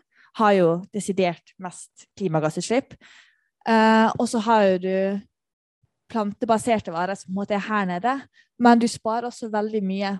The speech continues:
på å gå fra storfekjøtt til for eksempel kylling, eller laks, eller torsk. Ehm, ja,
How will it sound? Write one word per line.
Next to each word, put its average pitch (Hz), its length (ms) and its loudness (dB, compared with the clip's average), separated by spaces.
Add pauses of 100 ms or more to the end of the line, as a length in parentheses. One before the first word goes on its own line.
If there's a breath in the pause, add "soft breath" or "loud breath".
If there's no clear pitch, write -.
på 202 120 -6
å 190 60 -10
gå 202 180 4
fra 175 160 -8
storfekjøtt 202 720 -4 (240)
til 214 200 4
for 185 100 2
eksempel 185 340 -2
kylling, 254 400 -16 (500)
eller 202 200 2
laks, - 360 -8
eller 175 180 -10
torsk. - 440 -20 (1120 soft breath)
Ehm, 214 800 0 (680)
ja, 202 220 0